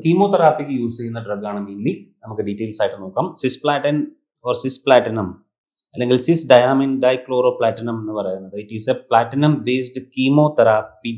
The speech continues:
drug used to treat various types of cancers including sarcomas, uh, like small cell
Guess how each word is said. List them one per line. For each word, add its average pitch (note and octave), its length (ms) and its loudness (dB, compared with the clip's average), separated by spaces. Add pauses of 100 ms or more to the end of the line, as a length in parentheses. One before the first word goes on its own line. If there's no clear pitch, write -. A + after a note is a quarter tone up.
drug G#2 240 6 (1160)
used D#3+ 200 6
to A#2+ 60 -10 (120)
treat D#3+ 220 0 (160)
various A#2 300 -2 (100)
types - 280 -10
of A#2 40 -4 (140)
cancers B2 480 4 (540)
including A#2+ 440 2
sarcomas, B2+ 600 2 (1400)
uh, A2+ 260 2 (100)
like A#2+ 160 2 (120)
small B2 240 4 (100)
cell B2 160 0